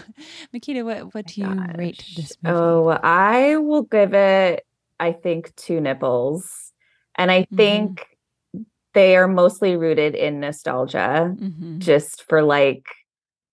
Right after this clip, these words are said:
Speaker 2: and I started off my piece very nostalgically, like, just writing about, like,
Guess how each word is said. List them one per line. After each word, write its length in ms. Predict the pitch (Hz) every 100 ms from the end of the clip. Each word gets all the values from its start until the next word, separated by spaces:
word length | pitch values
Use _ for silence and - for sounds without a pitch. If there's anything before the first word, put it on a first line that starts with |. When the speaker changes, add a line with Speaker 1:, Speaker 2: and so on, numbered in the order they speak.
| -
Speaker 2:
and 100 | 269
I 80 | 294
started 360 | 359 294 392
off 180 | 330 -
my 180 | 196 196
piece 600 | - 180 160 160 - - _ _ _ _ _ - - -
very 320 | 185 175 156
nostalgically, 880 | 156 160 160 135 160 147 160 139 135
like, 200 | 139 147
just 200 | 165 156
writing 360 | 170 151 143 143
about, 400 | 147 135 131 -
like, 440 | 143 131 131 131